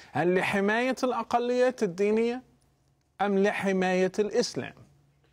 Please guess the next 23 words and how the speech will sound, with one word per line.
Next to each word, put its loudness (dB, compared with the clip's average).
من 4
حقنا 0
أن 0
نتساءل، 0
من 2
حقنا 0
أن 0
نحلل، -4
خصوصًا -2
طرح -2
الأسئلة 0
الجريئة، 0
وهذا 2
ما 2
سنفعله 2
في -2
حلقة -2
الليلة 0
من -2
سؤال -2
جريء. -2
سيكون 0
معنا، -2